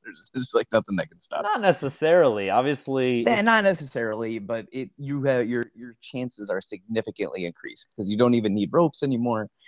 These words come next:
Speaker 1: Like, you could just get around anywhere.
Speaker 2: That's true.
Speaker 1: You, you don't
Speaker 2: Um,
Speaker 1: have to worry about falling down pits. It's, it's
Speaker 2: It's
Speaker 1: yeah.
Speaker 2: awesome, though, <laughs> right? It
Speaker 1: Yeah.
Speaker 2: doesn't, I know it
Speaker 1: Yeah.
Speaker 2: changes the game, but it's,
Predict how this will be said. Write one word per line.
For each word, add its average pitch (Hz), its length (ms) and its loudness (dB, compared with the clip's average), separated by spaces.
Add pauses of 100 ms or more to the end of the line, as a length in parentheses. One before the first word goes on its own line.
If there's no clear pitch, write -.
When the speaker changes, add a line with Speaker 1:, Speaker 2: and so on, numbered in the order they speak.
(180)
Speaker 1:
Like, 110 100 2
you 117 140 2
could 110 120 0
just 104 180 -2
get 104 120 2
around 87 300 4
anywhere. - 440 -6
Speaker 2:
That's 151 360 0
true. 113 460 -2
Speaker 1:
You, 120 80 -20 (260)
you 117 100 0
don't 135 160 4
Speaker 2:
Um, - 20 2
Speaker 1:
have 131 100 0
to 123 60 -6
worry 123 140 2
about 107 220 -4
falling 107 340 -2
down 92 280 -6
pits. - 680 -12 (180)
It's, - 480 -16
it's - 380 -18 (240)
Speaker 2:
It's 175 240 0
Speaker 1:
yeah. 98 140 -2
Speaker 2:
awesome, 85 160 -14
though, 69 140 -20 (140)
<laughs> - 180 -20
right? - 220 -6
It 160 280 -4
Speaker 1:
Yeah. - 20 -8
Speaker 2:
doesn't, 156 240 -4
I 147 160 -2
know 180 140 6
it 165 120 6
Speaker 1:
Yeah. - 0 -
Speaker 2:
changes 147 300 2
the 139 80 2
game, 123 280 4
but 117 100 2
it's, 110 160 -2